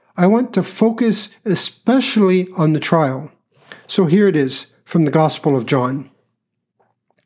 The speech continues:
Then they took Jesus from Caiaphas to Pilate's headquarters.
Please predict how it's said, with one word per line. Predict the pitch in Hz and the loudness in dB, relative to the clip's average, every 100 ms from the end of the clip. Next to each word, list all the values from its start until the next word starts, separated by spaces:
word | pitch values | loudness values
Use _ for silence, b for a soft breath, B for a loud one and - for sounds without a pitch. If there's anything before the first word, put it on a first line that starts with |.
| - B B B B - | -20 B B B B -4
Then | 156 202 233 | 0 2 2
they | 226 | 0
took | 220 196 - | 0 -2 0
Jesus | 202 190 196 - | 0 2 0 0
from | 156 | -2
Caiaphas | 139 185 202 190 196 190 - - _ | 2 2 2 2 0 0 -6 -14 _
to | - | -6
Pilate's | 139 180 175 156 - | -2 0 0 0 -2
headquarters. | 170 - 151 127 131 135 - | -2 0 0 0 -4 -8 -10